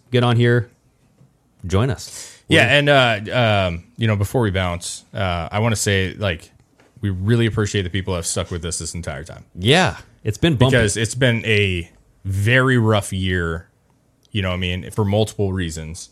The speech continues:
Speaker 2: uh, especially getting covid and having episodes where we can't, we can't partake in those.
Speaker 1: That
Speaker 2: And
Speaker 1: was
Speaker 2: it's
Speaker 1: like
Speaker 2: been,
Speaker 1: a month.
Speaker 2: well, I'm just saying it's, it, we've had challenges.
Speaker 1: I think the
Speaker 2: We've had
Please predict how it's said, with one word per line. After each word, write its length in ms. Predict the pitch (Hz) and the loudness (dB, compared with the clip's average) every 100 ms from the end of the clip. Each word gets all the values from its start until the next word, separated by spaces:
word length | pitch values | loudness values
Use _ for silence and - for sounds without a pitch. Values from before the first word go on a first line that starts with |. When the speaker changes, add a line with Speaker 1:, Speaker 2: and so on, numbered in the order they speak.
| - | -12
Speaker 2:
uh, 240 | 87 80 60 | -10 -8 -10
especially 360 | - 104 - | -6 -6 -4
getting 180 | 101 92 | -4 -4
covid 440 | - 98 98 98 92 | -2 -2 0 0 0
and 140 | 87 | -2
having 320 | 92 90 85 82 | -4 -4 -6 -8
episodes 480 | 95 98 101 92 | -8 -8 -6 -6
where 100 | 90 | -6
we 80 | 87 | -8
can't, 320 | 85 92 - - | -6 -6 -8 -10
we 80 | 101 | -8
can't 220 | 107 90 | -6 -6
partake 340 | 90 90 90 | -6 -6 -8
in 80 | 92 | -6
those. 280 | 90 87 87 _ - - _ _ _ _ - | -8 -8 -10 _ -20 -20 _ _ _ _ -6
Speaker 1:
That 80 | 139 | 0
Speaker 2:
And 40 | |
Speaker 1:
was 100 | 120 | 2
Speaker 2:
it's 60 | 101 | 2
Speaker 1:
like 60 | 90 | 2
Speaker 2:
been, 80 | 92 | 0
Speaker 1:
a 40 | |
month. 360 | 92 76 85 - - | -2 -4 -8 -14 -4
Speaker 2:
well, 200 | 208 190 | 2 2
I'm 100 | 180 | 4
just 140 | 180 - | 2 4
saying 240 | 175 156 | 4 4
it's, 160 | 147 - | 0 -4
it, 260 | 113 117 | -8 -4
we've 140 | 139 147 | -2 2
had 160 | 151 | 2
challenges. 680 | 127 117 117 117 117 - - - - - | 2 0 2 2 0 -2 -8 -16 -12 0
Speaker 1:
I 100 | 107 | 2
think 200 | 135 127 | 4 4
the 60 | |
Speaker 2:
We've 80 | |
had 60 | 110 | 2